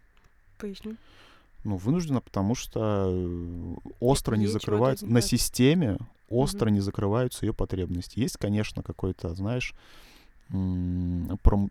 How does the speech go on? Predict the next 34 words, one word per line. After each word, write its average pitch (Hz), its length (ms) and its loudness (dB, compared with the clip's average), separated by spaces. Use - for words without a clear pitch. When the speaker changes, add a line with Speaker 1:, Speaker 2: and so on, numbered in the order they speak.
Speaker 2:
промискуитетный 110 1000 4
такой 90 420 -6
вот, - 300 -10
э, 87 240 -4
момент, 101 580 -2
но 104 220 -4
это 98 220 -8
единица. 92 600 -6
В 90 40 -10
большинстве 110 440 -2
своём 123 260 0
женщина, 110 320 0
которая 92 360 -4
идёт 98 260 -6
там - 180 -6
на 151 120 -4
сторону, 101 320 -4
она 123 80 -2
просто - 300 -6
не, 95 120 -4
на 113 100 2
системе, 117 800 0
э, 85 560 -4
не 107 140 4
получает 113 680 0
того 104 300 -2
от - 120 -6
мужчины, 98 580 -4
э, - 380 -8
чё, - 400 -8
чё 104 420 -4
хотела 95 300 -6
бы 90 200 -12
получать. - 420 -14